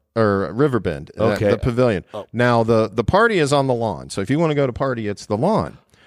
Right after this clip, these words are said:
Speaker 1: What I'm saying is you don't, you don't have any space. And when you have, when you're waiting in a long line for the restroom and you finally get in there, and you have ladies coming in and popping a squat at the urinals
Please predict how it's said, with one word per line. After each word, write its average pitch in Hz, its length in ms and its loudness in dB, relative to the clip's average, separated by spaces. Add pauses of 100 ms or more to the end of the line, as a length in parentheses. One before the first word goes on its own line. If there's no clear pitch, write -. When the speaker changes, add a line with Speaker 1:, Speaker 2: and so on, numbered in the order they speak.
(120)
Speaker 1:
What 139 160 2
I'm 185 160 2
saying 147 260 2
is 143 160 2
you 143 60 -2
don't, 160 260 0
you 147 120 -2
don't 208 120 -2
have 220 120 -4
any 175 140 -6
space. - 840 -8 (1000)
And 180 540 0 (320)
when 139 220 2
you 226 240 0
have, 170 360 2
when 139 160 2
you're 196 220 2
waiting 165 400 2
in 139 80 2
a 127 60 2
long 139 280 2
line 127 400 0
for - 140 -4
the 107 80 0
restroom 101 460 0
and 98 120 -4
you 98 80 -2
finally 131 420 0
get 98 160 0
in 113 200 -2
there, 80 280 -6 (480)
and 117 180 0
you 135 80 4
have 160 160 -2
ladies 160 360 0
coming 123 360 0
in 107 300 0
and 101 160 -6
popping 120 280 -2
a 95 40 -2
squat 107 380 -2
at 92 120 -6
the 87 140 -4
urinals 95 640 0